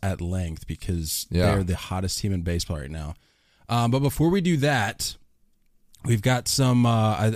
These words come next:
Speaker 1: I think we epis-, we mentioned last episode, Nate, that we're gonna get into the voicemails, and we have a few that we're gonna run through.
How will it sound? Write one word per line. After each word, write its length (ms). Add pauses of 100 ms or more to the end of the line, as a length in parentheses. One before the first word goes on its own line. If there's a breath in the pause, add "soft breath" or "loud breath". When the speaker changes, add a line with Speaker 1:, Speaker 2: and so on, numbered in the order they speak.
Speaker 1:
I 120
think 500 (180)
we 140
epis-, 320
we 180
mentioned 360
last 240
episode, 320
Nate, 240
that 120
we're 200
gonna 180
get 220
into 380
the 100
voicemails, 800 (540 soft breath)
and 300
we 140
have 260
a 120
few 340
that 140
we're 80
gonna 180
run 320
through. 560